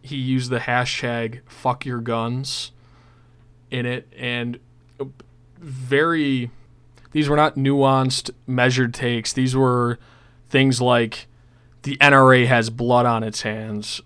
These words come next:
and, uh, that people who own these guns should be ashamed of themselves. You know, I'm, I'm, I'm probably misrepresenting exactly what was said. I remember specifically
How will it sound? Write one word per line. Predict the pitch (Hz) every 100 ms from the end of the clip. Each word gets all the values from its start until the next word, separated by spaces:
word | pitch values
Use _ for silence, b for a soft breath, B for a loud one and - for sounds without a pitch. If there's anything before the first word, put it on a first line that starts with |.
| -
and, | 123 117 113 110 110 - - _ -
uh, | 104 92 98 92 _ _ -
that | 139 117 107 _ _ _ _ _ _ _ _ _ - - _ _ _ -
people | - 151 143
who | 139
own | 135 139
these | 131
guns | 123 127 123
should | -
be | 123 120
ashamed | 117 127 120 120
of |
themselves. | 113 117 - 104 101
You | 120
know, | 131
I'm, | 131
I'm, | 127 135
I'm | 127
probably | 139 143 127
misrepresenting | 131 131 131 123 120 123
exactly | 113 113 117 117 - 113
what | 110 113 110 - B B B B B
was | 123
said. | 123
I | 117
remember | 120 123 131 131
specifically | 117 - 117 135 131 - 117 113 104